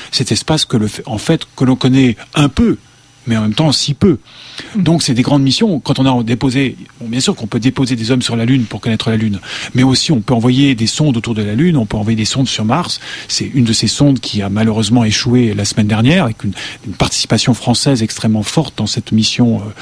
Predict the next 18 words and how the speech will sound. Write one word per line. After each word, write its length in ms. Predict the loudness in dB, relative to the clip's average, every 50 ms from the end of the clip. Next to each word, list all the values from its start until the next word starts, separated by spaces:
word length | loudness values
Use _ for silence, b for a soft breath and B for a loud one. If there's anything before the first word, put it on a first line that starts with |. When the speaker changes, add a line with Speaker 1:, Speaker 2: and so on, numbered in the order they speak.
| B B -2
Speaker 1:
russe. 360 | 2 2 2 2 2 -2 -6 -8 B B B B B B B B
Et, 220 | -10 -10 -8 -8 -6
donc, 220 | -4 -4 -4 0 2
donc, 220 | 2 0 2 2
il 100 | 2 2
y 60 | 2 2
a 60 | 2
toute 220 | 2 0 2 2
la 60 | 0
dimension, 760 | 2 4 4 4 4 2 2 2 4 4 4 4 2 2 0 2
euh, 20 |
de, 140 | 2 2 0
de, 420 | 0 0 0 0 2 2 0 -2 B B B B B B B -10 -10 -10 -14 -12 -10 -4
de, 280 | -2 0 0 0 0
d'utilisation 720 | 2 0 2 4 6 4 6 4 2 2 0 0 2 2 2
des 120 | 0 0
techniques 320 | -2 -2 -2 -2 -2 -4 -4
spatiales 600 | -2 0 -2 -2 2 2 2 2 2 0 -2